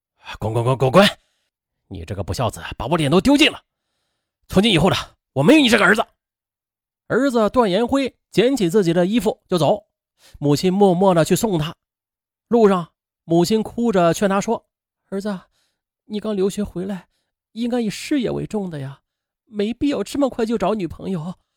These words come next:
即便要找吧，那也不能找一个二奶呀！你想想，我和你爸爸花了一百万送你到美国留学呢，不就是希望你能够光宗耀祖吗？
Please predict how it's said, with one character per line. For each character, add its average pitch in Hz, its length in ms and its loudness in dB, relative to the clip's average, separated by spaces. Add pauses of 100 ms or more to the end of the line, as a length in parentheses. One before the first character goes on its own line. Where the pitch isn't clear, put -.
(420)
即 - 180 -16
便 190 140 -6
要 202 140 -2
找 123 220 -8
吧， 185 220 -12 (580)
那 285 80 -6
也 262 100 -4
不 254 140 -6
能 262 160 -2
找 233 200 -4
一 208 120 -8
个 - 220 -10 (100)
二 285 240 -2
奶 - 280 -10
呀！ 233 400 -8 (560)
你 226 60 -8
想 208 200 -6
想， 196 240 -10 (720)
我 269 60 -6
和 285 140 -6
你 262 100 -2
爸 262 220 -6
爸 - 300 -8
花 - 260 -8
了 262 100 0
一 311 160 -6
百 233 200 -8
万 254 120 0
送 269 200 -4
你 226 80 -6
到 254 120 -2
美 226 160 0
国 196 160 -2
留 202 200 -2
学 - 220 -12
呢， - 160 -18 (440)
不 302 160 -2
就 349 160 -2
是 320 100 -2
希 349 220 -4
望 285 160 2
你 269 80 -2
能 247 100 0
够 277 120 -6
光 285 240 -2
宗 294 180 -2
耀 285 160 2
祖 202 260 -8
吗？ 240 220 -8